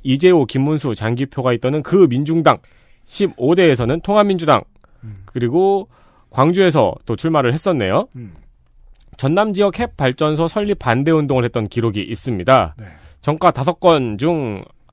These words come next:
Speaker 1: 구십육 년 정가는 집시법 등등으로 어, 반핵 운동으로 인한 전과인데 본인이 특별 사면 복권되었다고 주장을 했음-, 소명을 했습니다.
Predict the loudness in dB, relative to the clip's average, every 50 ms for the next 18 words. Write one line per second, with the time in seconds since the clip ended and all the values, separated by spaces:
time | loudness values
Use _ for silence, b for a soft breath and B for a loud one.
0 | _ _ -4 -2 0 0 0 2 2 2 2 2 2 2 -2 -4 -2 -2 -2 -2
1 | -2 -4 -4 -8 -6 -4 -4 -2 -2 -2 -2 _ -4 -4 -2 -2 -2 -2 0 0
2 | 0 0 0 b b b b b b b b b -6 -4 -2 0 0 -2 -2 -4
3 | -8 -8 -4 -2 0 0 2 0 0 -2 -2 -2 -2 0 0 0 2 2 0 0
4 | 0 0 -2 -2 -4 -6 -8 -8 -4 -2 0 0 0 -2 -2 -2 -2 -2 -2 -4
5 | -4 -4 -2 -2 -2 -4 -4 -6 -6 -4 -2 -2 -2 -2 -2 -2 -2 -4 -4 -8
6 | -4 -2 0 0 2 0 0 -2 0 0 0 0 0 0 -2 -2 -2 -2 -2 -4
7 | -6 -8 -8 -4 -2 -2 -2 -2 -4 -6 -6 -8 -10 -8 -4 -2 0 0 2 2
8 | 2 0 -2 -4 -6 -6 -2 0 0 0